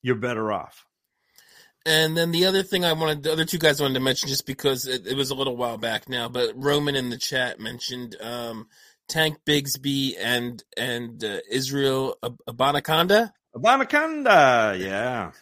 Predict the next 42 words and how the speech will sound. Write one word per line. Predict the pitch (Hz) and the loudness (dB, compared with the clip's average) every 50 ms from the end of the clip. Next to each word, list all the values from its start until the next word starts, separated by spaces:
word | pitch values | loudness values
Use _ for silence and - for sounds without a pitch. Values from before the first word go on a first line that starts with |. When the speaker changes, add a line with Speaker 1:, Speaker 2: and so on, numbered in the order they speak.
| _ - | _ -2
Speaker 2:
So | - 160 | 0 2
I | 151 139 | 2 2
figured | 160 170 170 175 165 | 2 2 2 2 0
if | 151 165 | 0 -2
you | 156 | -2
want | 160 156 147 151 | -2 -2 -2 -2
to | - | 0
talk | 160 147 139 - | 0 0 0 0
on | 143 135 135 | -4 -4 -2
them, | 131 131 127 120 | -2 -2 -4 -4
Speaker 1:
<laughs> | |
Speaker 2:
since | 110 127 131 127 - | -6 -6 -6 -6 -4
he | 139 127 123 | -2 0 0
asked | 123 120 - - | 0 -2 -4 -6
about | 139 127 123 120 123 | -2 -2 0 0 0
it | 123 113 | -2 -4
in | 113 117 107 | -4 -6 -8
the | |
chat, | 110 - - 131 127 127 101 101 | -8 -6 -2 0 0 0 0 -2
and | 113 117 | -6 -6
then | 117 113 113 | -6 -6 -6
we'll, | 113 92 85 | -8 -8 -8
then | 117 113 | -6 -6
we'll | 113 110 | -6 -8
move | 107 107 101 95 101 | -8 -10 -12 -12 -10
on | 98 98 104 110 | -12 -12 -12 -14
from | - 95 92 | -14 -14 -14
the | 98 | -14
rookies, | 98 101 107 _ - 101 - - - - - - - - | -12 -14 -14 _ -16 -12 -12 -10 -10 -10 -12 -14 -10 -10
at | 127 123 | -10 -8
least | 127 117 120 - - - - | -6 -6 -6 -6 -6 -6 -4
the | 123 113 - | -6 -6 -4
specific | - - - - - - 120 110 - - - | -6 -8 -8 -6 -6 -6 -6 -8 -12 -18 -20
rookies. | 92 87 _ _ - - - - _ _ _ _ - | -20 -20 _ _ -20 -20 -20 -20 _ _ _ _ -8
Speaker 1:
So | - - 185 160 131 107 - - - 165 | -2 2 2 2 2 -2 -12 -16 -10 -2
Bigsby, | 131 165 180 214 214 190 175 196 220 208 196 | 4 4 4 4 4 -2 -6 -4 0 2 4
I | 175 175 175 170 | 4 4 4 2
have | 151 143 151 151 151 151 147 147 147 151 143 135 - - - | 0 -2 -4 -2 -2 0 0 0 -2 -2 -4 -8 -12 -12 -8
as | 139 135 131 131 127 127 131 | -4 -4 -4 -4 -4 -6 -6
my | 131 131 131 127 127 | -4 -4 -2 -4 -4
running | 127 123 127 135 135 135 135 131 131 123 | -6 -4 -2 -2 0 0 0 -2 -2 -2
back | 127 127 127 127 123 120 | -4 -4 -4 -6 -6 -8